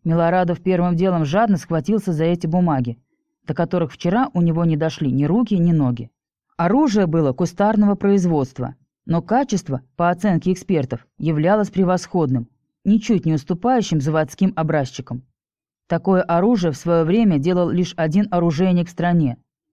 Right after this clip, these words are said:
но ныне этот человек находился за колючей проволокой и заниматься своим ремеслом никак не мог.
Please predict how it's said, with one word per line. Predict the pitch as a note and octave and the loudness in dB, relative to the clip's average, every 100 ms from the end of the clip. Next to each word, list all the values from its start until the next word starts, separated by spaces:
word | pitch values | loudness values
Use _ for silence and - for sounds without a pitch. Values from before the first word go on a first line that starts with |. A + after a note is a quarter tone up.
| _ _ | _ _
но | - F#3 | 0 4
ныне | G3 C#4+ A3+ - | 6 6 4 2
этот | - D3+ | -2 -4
человек | - E3 D#3+ A#3 A#3 | -2 0 2 0 -2
находился | C#3+ D#3+ D3+ G#3 G3+ | -4 -2 0 -2 -2
за | D#3+ | -4
колючей | E3 E3 F#3+ G3 | -2 0 0 0
проволокой | F#3+ A3+ A3 D3+ C3+ B2+ A#2+ _ _ _ _ | -2 0 0 0 -2 -4 -12 _ _ _ _
и | F3 | -4
заниматься | D#3 F3+ F#3 E3+ C#3 | 0 2 4 2 -2
своим | C3+ D#3+ D3+ | -6 -2 0
ремеслом | D3 D#3+ C#3 A3 A#3 | 0 0 0 0 0
никак | G#3 A#3+ E3 C3+ | 2 0 0 -2
не | D3+ | 0
мог. | C3+ A#2+ - | 0 -2 -6